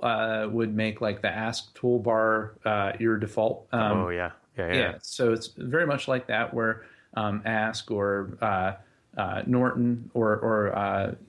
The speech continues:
Speaker 1: uh, you know, other companies paying other software companies to, uh, install their crapware, uh, by,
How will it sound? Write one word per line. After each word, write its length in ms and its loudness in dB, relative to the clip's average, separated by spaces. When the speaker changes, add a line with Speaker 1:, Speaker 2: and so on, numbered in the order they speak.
Speaker 1:
uh, 420 -2
you 100 2
know, 60 2
other 220 2
companies 440 -2
paying 360 -2
other 220 2
software 440 0
companies 500 -2
to, 440 -2
uh, 240 0
install 440 2
their 340 2
crapware, 600 0
uh, 180 0
by, 420 -4